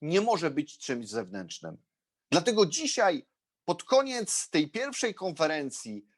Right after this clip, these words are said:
zadajmy sobie proste pytanie: "A dla mnie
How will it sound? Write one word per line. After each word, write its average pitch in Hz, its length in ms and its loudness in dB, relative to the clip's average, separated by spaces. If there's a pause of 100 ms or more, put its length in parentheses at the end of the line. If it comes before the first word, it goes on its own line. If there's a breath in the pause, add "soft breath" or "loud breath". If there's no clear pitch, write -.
(160)
zadajmy 202 480 2
sobie 185 280 0
proste - 520 -4
pytanie: 95 640 -10 (400)
"A 131 120 4
dla 139 320 4
mnie 151 400 -8